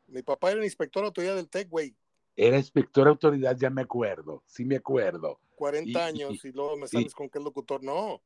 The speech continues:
Speaker 2: No, no me
Speaker 1: Era,
Speaker 2: acordaba
Speaker 1: era,
Speaker 2: que era.
Speaker 1: era empleado, era empleado de confianza y luego inspector del tec y luego inspector de espectáculos. Y cuando
Speaker 2: Sí,
Speaker 1: sale
Speaker 2: sí.
Speaker 1: en la pantalla, por eso mi
Speaker 2: Sí.
Speaker 1: tocayo me tenía odiado, ya luego que éramos enemigos, porque la foto de mi papá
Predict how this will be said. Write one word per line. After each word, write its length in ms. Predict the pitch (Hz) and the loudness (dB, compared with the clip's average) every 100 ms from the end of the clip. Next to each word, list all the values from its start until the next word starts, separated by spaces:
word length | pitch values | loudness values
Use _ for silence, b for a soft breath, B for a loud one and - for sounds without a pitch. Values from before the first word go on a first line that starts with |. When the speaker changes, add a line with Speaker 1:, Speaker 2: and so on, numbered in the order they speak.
| - | -4
Speaker 2:
No, 340 | 151 196 240 | 2 6 8
no 100 | 240 | 6
me 80 | 233 | 2
Speaker 1:
Era, 100 | 135 | 2
Speaker 2:
acordaba 260 | 147 202 208 | 2 2 0
Speaker 1:
era, 120 | 170 | 2
Speaker 2:
que 40 | 202 | 0
era. 160 | 208 - | 0 -4
Speaker 1:
era 140 | - 196 | -4 -6
empleado, 560 | 185 185 180 190 208 160 | -6 -2 -2 0 -2 -4
era 140 | 170 | -4
empleado 400 | 190 185 175 185 | -6 -2 -2 -2
de 80 | 180 | -6
confianza 680 | 160 143 165 160 160 - 165 | -10 -8 -6 -6 -6 -8 -8
y 40 | |
luego 240 | 143 143 156 | -6 -6 -8
inspector 460 | - 139 - 131 | -10 -10 -10 -12
del 160 | 143 135 | -12 -10
tec 220 | 139 143 135 | -8 -8 -10
y 40 | |
luego 180 | 127 131 | -16 -16
inspector 380 | - 123 - 123 | -18 -20 -14 -14
de 60 | |
espectáculos. 720 | - 139 - 175 - 147 - - | -14 -12 -8 -8 -10 -18 -16 -20
Y 80 | |
cuando 320 | - 135 135 131 | -10 -10 -8 -6
Speaker 2:
Sí, 80 | |
Speaker 1:
sale 160 | 147 196 | -4 -2
Speaker 2:
sí. 40 | 240 | -4
Speaker 1:
en 60 | |
la 60 | 208 | -6
pantalla, 640 | - 156 - 147 139 165 - _ _ _ _ _ | -8 -10 -4 -4 -4 -8 -12 _ _ _ _ _
por 140 | 127 139 | -6 -6
eso 120 | 151 | -4
mi 80 | 180 | -4
Speaker 2:
Sí. 60 | |
Speaker 1:
tocayo 300 | 147 151 160 | -2 -2 -4
me 80 | 160 | -4
tenía 260 | - 127 139 | -8 -6 -4
odiado, 500 | 147 139 123 127 - | -2 -2 -2 -6 -10
ya 220 | 131 123 131 | -10 -8 -6
luego 200 | 131 131 | -6 -6
que 120 | 131 | -8
éramos 280 | 131 123 123 | -8 -10 -12
enemigos, 500 | 110 120 123 131 _ b b b b b _ | -8 -6 -6 -8 _ b b b b b _
porque 320 | 135 131 143 | 0 0 -2
la 120 | 139 | 0
foto 240 | - 175 208 | 2 2 2
de 60 | |
mi 80 | 190 | 2
papá 300 | 165 143 170 | -2 -2 -2